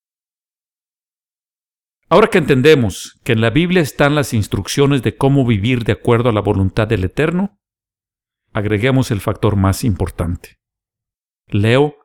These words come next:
Juan, capítulo cinco, verso treinta y nueve. "Escudriñad las Escrituras, porque a vosotros os parece que en ellas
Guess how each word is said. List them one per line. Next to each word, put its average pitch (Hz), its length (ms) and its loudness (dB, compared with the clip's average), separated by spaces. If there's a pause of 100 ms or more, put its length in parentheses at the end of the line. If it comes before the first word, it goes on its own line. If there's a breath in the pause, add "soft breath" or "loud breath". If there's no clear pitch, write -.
(280)
Juan, 175 680 -4 (520)
capítulo 110 460 -4
cinco, 156 680 -4 (340)
verso 113 420 -2
treinta 95 320 -2
y 98 40 -2
nueve. 87 400 -2 (1700)
"Escudriñad 113 1120 0
las 113 240 -2
Escrituras, 107 960 -2 (1800)
porque 127 240 0
a - 20 2
vosotros 160 600 0
os 139 120 -2
parece 135 520 0
que - 260 -4
en 107 180 0
ellas 180 720 -4